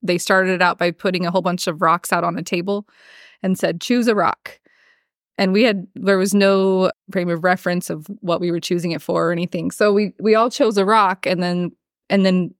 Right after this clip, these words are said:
after we had picked it, they said, "Okay, now you're gonna put that in your shoe and you'll wear that while we go through these, this course." And that has stuck with me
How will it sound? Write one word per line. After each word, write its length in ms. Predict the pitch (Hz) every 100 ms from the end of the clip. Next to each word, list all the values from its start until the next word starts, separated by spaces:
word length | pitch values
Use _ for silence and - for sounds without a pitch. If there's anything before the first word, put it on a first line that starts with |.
| -
after 280 | 175 180 175
we 100 | 165
had 200 | 165 -
picked 260 | 226 -
it, 140 | 180 226
they 100 | 170
said, 160 | -
"Okay, 220 | 170 -
now 180 | 175 175
you're 140 | 170 170
gonna 160 | 170
put 160 | 175 175
that 140 | 170 165
in 120 | 170
your 100 | 170
shoe 500 | - - 170 165 180 _ - - - -
and 140 | 196
you'll 160 | 185 170
wear 240 | 185 185
that 460 | 180 165 170 - -
while 140 | 180 170
we 80 | 170
go 180 | 170 165
through 220 | - 165
these, 480 | 170 165 151 - - _ _ -
this 220 | 170 -
course." 540 | - 180 - - - - - _ -
And 160 | 202
that 200 | 208 214
has 160 | 247 269
stuck 260 | - 220 -
with 160 | 220
me 320 | 208 214 233